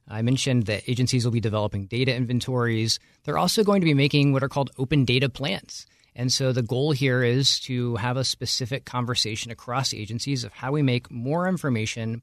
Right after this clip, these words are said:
publicly accessible that government's already collecting.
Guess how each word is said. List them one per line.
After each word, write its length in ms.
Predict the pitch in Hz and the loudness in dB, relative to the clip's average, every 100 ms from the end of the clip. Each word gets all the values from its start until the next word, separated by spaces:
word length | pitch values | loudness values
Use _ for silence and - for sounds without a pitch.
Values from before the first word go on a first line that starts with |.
| _ | _
publicly 480 | 160 165 - 147 104 | -6 -4 0 0 0
accessible 680 | - 87 - 123 160 185 _ _ | -2 -4 -6 -6 -6 -6 _ _
that 140 | - 110 | -10 -6
government's 420 | 120 117 113 110 | -2 -2 -2 -4
already 180 | 104 101 | -8 -12
collecting. 540 | - - - - - | -14 -16 -16 -18 -20